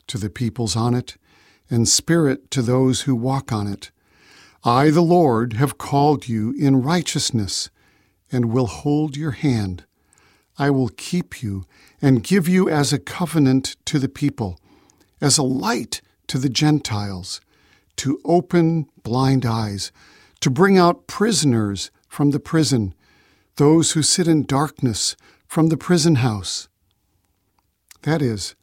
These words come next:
the Messiah literally is to be given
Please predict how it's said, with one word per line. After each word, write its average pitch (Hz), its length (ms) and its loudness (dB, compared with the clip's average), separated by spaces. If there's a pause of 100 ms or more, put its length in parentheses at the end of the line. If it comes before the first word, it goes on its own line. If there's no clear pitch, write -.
(420)
the 135 80 0
Messiah 147 560 2 (140)
literally 135 840 -2 (440)
is 147 200 0
to 123 100 -6
be 143 120 2
given 143 500 4